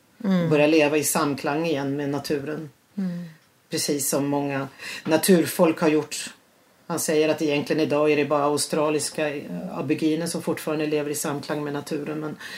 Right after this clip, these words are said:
Speaker 1: Mm.
Speaker 2: tyvärr. Men, och, och vissa, eh, mindre grupper i, i, i Alaska och,
Speaker 1: Mm.
Speaker 2: och i norra Sverige. Men,
Speaker 1: Ja.
Speaker 2: eller Norden och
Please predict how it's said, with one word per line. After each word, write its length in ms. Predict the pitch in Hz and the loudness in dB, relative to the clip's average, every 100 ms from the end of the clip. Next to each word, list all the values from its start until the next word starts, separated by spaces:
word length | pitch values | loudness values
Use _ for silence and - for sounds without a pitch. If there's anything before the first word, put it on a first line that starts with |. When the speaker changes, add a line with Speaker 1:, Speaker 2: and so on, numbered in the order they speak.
| - - - | -14 -14 -10
Speaker 1:
Mm. 280 | 196 175 170 | -8 -6 -4
Speaker 2:
tyvärr. 400 | 180 - 135 143 | 0 0 0 -2
Men, 300 | 147 160 151 | -4 -4 -2
och, 240 | - 175 190 | 4 6 6
och 100 | 151 | 6
vissa, 360 | 156 - 151 139 131 - - - | 4 4 2 0 -4 -10 -10 -6
eh, 140 | 135 123 139 - - - - - - - | -4 -6 -8 -10 -10 -14 -20 -20 -20 -6
mindre 460 | - 170 165 156 156 | 2 6 8 8 6
grupper 520 | 156 151 - 160 143 | 6 2 0 -4 -2
i, 320 | 147 147 147 | -2 -6 -6
i, 680 | 143 131 143 - 135 131 143 175 185 | -4 -6 -6 -6 -4 -4 -6 -8 -4
i 40 | 156 | 0
Alaska 500 | 143 135 - - 131 | 2 2 0 -2 -2
och, 180 | 131 131 127 127 | -4 -6 -12 -2
Speaker 1:
Mm. 340 | 208 196 180 160 | 4 4 4 2
Speaker 2:
och 120 | 143 | 0
i 60 | |
norra 300 | 151 143 139 | 2 4 2
Sverige. 460 | 139 - 135 131 123 | 0 -2 -2 -2 -4
Men, 220 | 156 139 - - 208 | -4 -6 -8 -10 -4
Speaker 1:
Ja. 460 | 180 165 165 175 | -4 -4 -6 -4
Speaker 2:
eller 240 | - 156 156 | 2 6 6
Norden 460 | 151 151 139 139 | 6 4 4 2
och 160 | 139 139 | 0 -2